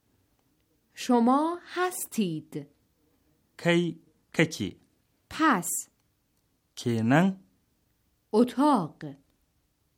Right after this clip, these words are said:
Speaker 2: Ɗaki.
Speaker 1: جدید.
Speaker 2: Sabo.
Speaker 1: اتاق جدید.
Speaker 2: Sabon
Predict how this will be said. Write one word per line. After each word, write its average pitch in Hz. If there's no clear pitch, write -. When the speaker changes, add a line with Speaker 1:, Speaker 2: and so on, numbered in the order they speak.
Speaker 2:
Ɗaki. 135
Speaker 1:
جدید. 214
Speaker 2:
Sabo. 127
Speaker 1:
اتاق 285
جدید. 185
Speaker 2:
Sabon 139